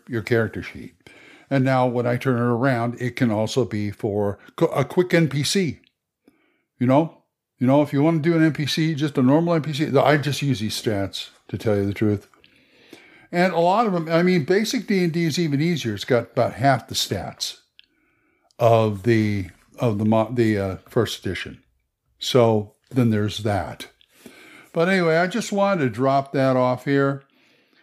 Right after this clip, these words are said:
so you could, you could use that, another way of doing your character. And I'm sure a G M would probably let you do that just to keep the game going. And, uh,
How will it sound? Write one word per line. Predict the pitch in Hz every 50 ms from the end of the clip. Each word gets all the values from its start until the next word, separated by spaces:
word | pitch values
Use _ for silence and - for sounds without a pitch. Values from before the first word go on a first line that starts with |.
| _ _ _
so | - - - 147 120
you | 120 123 123 117
could, | - 127 117 107 107 110 - - _ _ _
you | - 139 131
could | 135 - 127 110
use | 113 123 131 135 139 131 107
that, | 117 120 120 120 123 123 127 127 - - - _ - _ _ _ _ -
another | 123 123 123 120 127 123
way | 120 117 117 117 113 113 113 113
of | 107 110 110 98 92
doing | 120 117 107 104 107 107 101
your | 101 107 98
character. | - - 104 80 80 - - - - - - - _ - - _ _ - - - - - - - -
And | 139 127 123 123 127 123 - - - -
I'm | 117 120 123
sure | - - - 151 147 143 143 143 -
a | 127 120
G | 110 95 135 131 131 127
M | 123 123 123 123 127 117 - - _ - - - _ _ _ -
would | 131 127 -
probably | - 147 160 170 165 160 147 143 139 131
let | 113 123 123 120 - - 131
you | 120
do | 104 120 117 113
that | - 98 92 90 87 85 - _ _ _ _ _ _ _ _ _ _ _ _ _ _ _ _ _ _ _ _ _ _ _ _ _ _ _ - 90 -
just | 127 123 120 - - _ -
to | -
keep | 113 - 160 160 -
the | 151
game | 123 147 151 160 156 147 127
going. | 139 139 147 165 170 175 165 143
And, | 131 131 131 127 123 120 110
uh, | 127 120 123 120 120 117